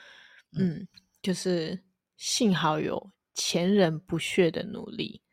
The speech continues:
Speaker 1: 真的。
Speaker 2: 才有我们后人可以看到的美好果实。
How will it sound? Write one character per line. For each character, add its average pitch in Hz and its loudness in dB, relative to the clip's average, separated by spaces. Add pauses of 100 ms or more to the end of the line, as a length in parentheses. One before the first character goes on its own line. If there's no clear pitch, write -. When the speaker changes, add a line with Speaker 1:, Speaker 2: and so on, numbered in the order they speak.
(200)
Speaker 1:
真 - -8
的。 113 -4
Speaker 2:
才 180 0
有 180 0
我 170 -4
们 165 -8
后 - 4
人 - -8 (320)
可 202 0
以 165 0
看 170 -6
到 165 0
的 - -10
美 156 -4
好 170 -2
果 - -8
实。 - -4